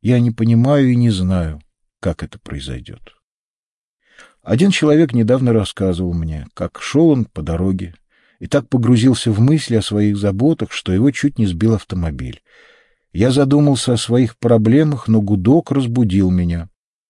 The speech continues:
Вот и говорю я себе: «Когда же, Иисусе, я забуду всё от любви к Тебе?» Если какая-то проблема может довести тебя до безумия, если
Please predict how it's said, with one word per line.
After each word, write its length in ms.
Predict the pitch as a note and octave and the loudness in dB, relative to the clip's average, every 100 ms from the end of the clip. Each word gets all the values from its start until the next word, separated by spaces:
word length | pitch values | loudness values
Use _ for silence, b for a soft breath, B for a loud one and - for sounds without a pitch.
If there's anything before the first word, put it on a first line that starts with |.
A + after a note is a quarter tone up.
| _ _ _ _ | _ _ _ _
Вот 220 | - A#2 - | -4 -4 -4
и 60 | A2 | -6
говорю 460 | G#2+ G2+ F2 D#2 | -2 0 0 -2
я 140 | D#2+ D2+ | -4 -6
себе: 400 | - - - - _ _ | -10 -14 -18 -20 _ _
«Когда 600 | - G2+ F#2+ E2 A2+ B2+ A2+ | -6 -4 -4 0 4 4 2
же, 180 | G2+ - | -2 -6
Иисусе, 600 | - - - G#2+ G#2 - | -10 -10 -2 0 0 -4
я 200 | E2 F#2+ | -4 -4
забуду 680 | F2 F2+ E2 F#2+ A2+ G2 C#2+ | -2 -4 -2 0 0 0 -4
всё 680 | - - - F#2+ A2+ F2+ - _ _ _ | -12 -16 -6 0 0 0 -6 _ _ _
от 220 | - - E2+ | -12 -8 -4
любви 460 | F2+ D#2+ E2 G#2+ | -4 -4 -2 -2
к 120 | A2+ | -2
Тебе?» 540 | - F#2+ E2+ F#2 F2+ - _ _ _ _ _ _ _ - | -6 -6 -4 -4 -4 -8 _ _ _ _ _ _ _ -2
Если 260 | G#2+ A2 A2+ | 0 0 0
какая-то 420 | A#2+ A#2 C3+ - | -2 0 0 0
проблема 560 | - A#2 A#2 B2 A2 G#2+ | 0 0 2 4 4 4
может 400 | A#2 G#2 F#2+ F#2 | 4 2 -2 0
довести 480 | G2+ G#2 - A2 | 2 2 0 -6
тебя 440 | - F#2 F#2 F#2 D#2+ | -4 -2 0 0 -2
до 200 | D#2 F2 | -4 -2
безумия, 640 | F#2+ G#2 E3 F3 F2 A1 | -2 0 0 0 -2 -6
если 440 | A#2+ E2 - F2 | -10 -10 -6 -8